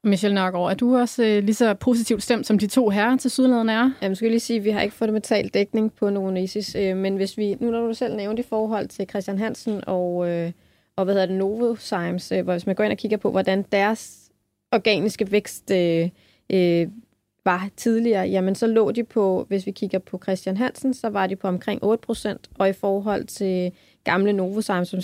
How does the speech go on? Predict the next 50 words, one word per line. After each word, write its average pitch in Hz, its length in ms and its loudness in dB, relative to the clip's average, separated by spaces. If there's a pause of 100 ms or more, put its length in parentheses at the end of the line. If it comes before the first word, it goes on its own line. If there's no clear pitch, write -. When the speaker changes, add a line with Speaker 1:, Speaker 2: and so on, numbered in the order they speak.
Speaker 2:
kaldte 202 340 2
det, 190 120 4
jamen 185 160 2
så 202 100 -2
lå 190 140 2
de 190 140 -2
på 190 120 -2
omkring 185 400 -2
seks - 280 -4
en 190 80 -2
halv. 185 180 -2 (340)
Og 196 120 0
de 226 100 2
var 220 100 6
ude 208 260 4
at 214 60 -2
fortælle 208 400 -2
Novo 185 160 -2
Nordisk, 196 380 -2
at 180 200 -4
de 190 80 -4
forventer 196 440 -2
at 180 100 -6
vækst 196 280 -2
organisk 196 640 -4
i 180 360 -2 (400)
omegnen 185 480 0
af 180 120 -4
fem - 320 -4
til - 80 -16
til, 170 320 -2
til - 160 -8
syv - 180 -6
procent. - 420 -10
Så 175 100 -14
som 175 120 -8
du 185 80 -8
selv 190 200 -8
siger, 196 180 -2
ja, 185 100 0
det 196 140 -4
er 196 40 -4
lige 202 160 -2
en, 185 180 0
øh, 170 60 -2
en, 175 400 -2
en, 180 140 -4
en 185 100 -2
spids, - 420 -2
øh, 175 180 -4